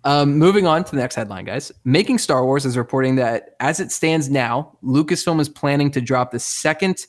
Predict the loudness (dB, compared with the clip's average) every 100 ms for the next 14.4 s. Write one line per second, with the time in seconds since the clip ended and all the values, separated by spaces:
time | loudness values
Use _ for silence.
0 | _ _ -4 -2 0 0 0 0 0 2
1 | 0 0 0 2 2 0 0 0 -2 0
2 | -2 0 -2 -2 -4 -4 -6 -6 -4 -2
3 | 0 -2 -2 -4 -2 0 -2 -4 -8 _
4 | _ -2 -2 0 -2 -2 -4 -6 -6 -6
5 | -10 -6 -2 -2 -4 _ _ _ _ -4
6 | 0 2 4 4 2 4 2 2 0 2
7 | 2 2 0 2 2 0 -2 -2 0 0
8 | 0 -4 -4 -2 -2 -4 -12 _ _ 0
9 | 2 4 2 4 0 2 2 4 2 0
10 | -2 -2 -2 -4 -2 -2 0 -2 0 0
11 | 2 0 0 0 2 2 0 0 0 0
12 | 0 0 0 -2 -4 -4 -6 -6 -6 -4
13 | -4 -6 -6 -6 -4 -6 -8 -4 -4 0
14 | 2 2 0 -8